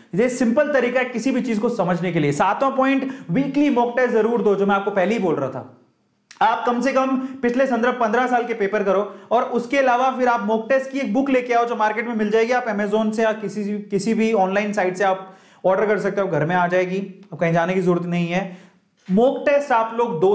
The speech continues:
Sunday to Sunday बैठ के कम से कम पन्द्रह mock test आप solve करो, और पन्द्रह, पिछले पन्द्रह सालों के paper solve करो, बस हो गया। उसके बाद आप कुछ नहीं करना, आप अपने आप ही बहुत अच्छे number आएंगे। और उसके बाद जब आपके डाउट्स आते हैं,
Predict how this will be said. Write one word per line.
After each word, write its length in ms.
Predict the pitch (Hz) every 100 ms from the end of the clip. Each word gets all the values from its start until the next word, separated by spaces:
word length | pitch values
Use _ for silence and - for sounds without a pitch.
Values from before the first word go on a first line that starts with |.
| 196
Sunday 200 | 170 185
to 100 | 190
Sunday 280 | 185 151 175
बैठ 220 | 147 147 143
के 60 |
कम 180 | 165 220
से 100 | 240
कम 120 | 269
पन्द्रह 320 | 233 226 254
mock 220 | 220 208 208
test 160 | 208
आप 140 | 208 185
solve 240 | 190 175
करो, 140 | 175 190
और 80 | 208
पन्द्रह, 340 | 196 190 208
पिछले 320 | 208 202 214
पन्द्रह 280 | 214 190 208
सालों 240 | 202 175
के 80 | 180
paper 260 | 180 180 185
solve 220 | 156 135
करो, 360 | 127 - - _ _ _ _ 214
बस 240 | 320 -
हो 120 | 277 311
गया। 220 | 302 190
उसके 240 | 202 208
बाद 120 | 285 277
आप 160 | 285
कुछ 200 | 277 285
नहीं 140 | 285 285
करना, 260 | 220 165
आप 200 | 156 175
अपने 280 | 226 233 247
आप 220 | 247 262 254
ही 40 |
बहुत 220 | 208 214
अच्छे 180 | 220 214
number 260 | 190 175 156
आएंगे। 280 | 127 123 110 - _ _ -
और 120 | 240
उसके 200 | 269 269
बाद 220 | 294 285 285
जब 120 | 285
आपके 200 | 285 294
डाउट्स 340 | 220 254 -
आते 260 | 214 175 175
हैं, 240 | 120 -